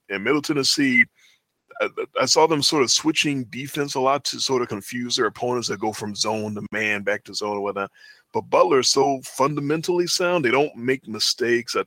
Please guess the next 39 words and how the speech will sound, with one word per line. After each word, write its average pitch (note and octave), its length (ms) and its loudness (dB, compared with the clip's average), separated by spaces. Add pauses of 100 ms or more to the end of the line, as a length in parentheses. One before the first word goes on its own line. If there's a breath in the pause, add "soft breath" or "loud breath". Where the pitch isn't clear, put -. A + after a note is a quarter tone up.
I G#2 40 0
think G#2 220 -8
Butler's G2+ 340 -2
going G#2 220 -6
to G#2 200 -16
sort G2+ 220 -4
of F2 140 -4 (540 soft breath)
overcome A2 560 0
them G2 460 -2
with, G2+ 140 -6 (100)
with G2 120 -6
fundamentals G2 920 -6
and, F2+ 180 -10
and F2+ 300 -8 (480 soft breath)
sort G#2 200 -4
of - 80 -10
beat A2 120 -6
them F#2+ 180 -6
that G2+ 260 -2
way. - 220 -8 (480 soft breath)
Um, G2+ 320 0
I, G2+ 200 2 (140)
I, F#2 180 2 (140)
U C#3 140 2
N C#3+ 80 0
C - 180 2
over C3+ 200 6
Arkansas, B2 600 2
I'm, A2+ 200 -2
I'm A2+ 160 -2
with A#2 260 -2
you, A#2 380 -2
uh, G2+ 120 2
with G2+ 140 -6
North A2 260 -4
Carolina. G#2+ 640 -2
When G#2+ 220 -6
the G2+ 100 0
Hogs D#3+ 720 4